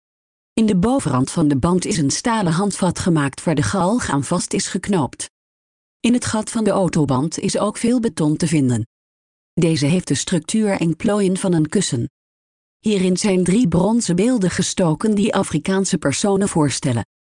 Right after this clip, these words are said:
In de bovenkant van de band zijn in een halve maal tien haarkammen gestoken, deze zijn gedecoreerd met een peace-teken en een gebalde vuist.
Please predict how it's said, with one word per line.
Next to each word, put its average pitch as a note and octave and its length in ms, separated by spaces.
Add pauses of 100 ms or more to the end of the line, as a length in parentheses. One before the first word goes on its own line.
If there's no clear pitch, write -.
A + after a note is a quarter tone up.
(380)
In A3 120
de G#3+ 120
bovenkant G3+ 580
van G3 120
de E3+ 60
band F#3+ 260
zijn G#3 220
in F3+ 120
een C#3 140
halve F#3 360
maal E3 280
tien A#3 240
haarkammen D#3+ 560
gestoken, D#3+ 720 (180)
deze D#3 320
zijn C#3+ 220
gedecoreerd D3+ 840
met D#3+ 160
een D3+ 120
peace-teken D#3 720
en D3+ 120
een C#3 120
gebalde F#3+ 460
vuist. F#3 460